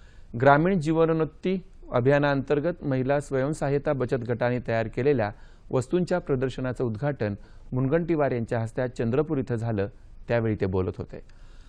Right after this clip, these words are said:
बचत गटाच्या सदस्य महिलांनी तयार केलेल्या वस्तूंना बाजारपेठ उपलब्ध करून देण्यासाठी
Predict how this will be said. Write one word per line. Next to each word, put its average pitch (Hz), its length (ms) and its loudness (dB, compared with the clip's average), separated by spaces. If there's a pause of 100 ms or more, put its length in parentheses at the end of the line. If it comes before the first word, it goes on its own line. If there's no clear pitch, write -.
(220)
बचत 160 320 8
गटाच्या 180 420 6
सदस्य 160 400 4
महिलांनी 147 420 4 (100)
तयार 139 180 6
केलेल्या 139 340 4
वस्तूंना 139 580 0 (100)
बाजारपेठ 147 580 2
उपलब्ध 135 380 2
करून 120 280 0
देण्यासाठी 117 640 -2